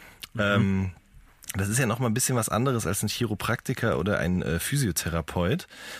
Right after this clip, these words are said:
Speaker 2: sondern der arbeitet ja auch so ein bisschen mit, äh, traditioneller chinesischer Medizin und so einem Kram.
Speaker 1: Mhm.
Speaker 2: Und ich hab da auch nicht so richtig dran geglaubt, aber ich hatte auch was, ein Leiden vor ein paar Jahren mal, und zwar hatte ich, äh,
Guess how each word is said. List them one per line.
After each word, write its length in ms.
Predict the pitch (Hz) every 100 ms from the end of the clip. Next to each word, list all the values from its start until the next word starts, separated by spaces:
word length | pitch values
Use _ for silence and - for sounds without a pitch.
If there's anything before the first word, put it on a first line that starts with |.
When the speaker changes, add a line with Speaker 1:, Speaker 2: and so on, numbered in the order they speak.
| -
Speaker 2:
sondern 400 | - 98 98 98
der 160 | 98 73
arbeitet 300 | 113 110 101
ja 120 | 98
auch 120 | 87
so 100 | -
ein 60 | 95
bisschen 260 | 104 101
mit, 260 | 92 90 -
äh, 640 | 67 85 82 80 78 76 76
traditioneller 580 | - 95 - 101 104
chinesischer 540 | 110 101 113 120 110 85
Medizin 500 | 82 82 - 90 82
und 80 | 80
so 100 | 85
einem 200 | 80 76
Kram. 460 | - 80 82 139 151
Speaker 1:
Mhm. 100 | 107 139 - - -
Speaker 2:
Und 380 | 101 104 104 -
ich 100 | 98
hab 100 | 135
da 80 | 151
auch 80 | 151
nicht 100 | 185
so 80 | 160
richtig 200 | 165 -
dran 180 | 139 147
geglaubt, 400 | 135 135 92 95
aber 80 |
ich 80 | 104
hatte 240 | 160 156 -
auch 240 | 123 160 -
was, 320 | 147 - -
ein 200 | - 117
Leiden 380 | 110 104 131 165
vor 160 | - 117
ein 60 |
paar 140 | 117 110
Jahren 280 | 95 107
mal, 200 | 117 123
und 100 | 127
zwar 240 | - 107 107
hatte 160 | 110
ich, 200 | 117 - 78
äh, 360 | 101 101 101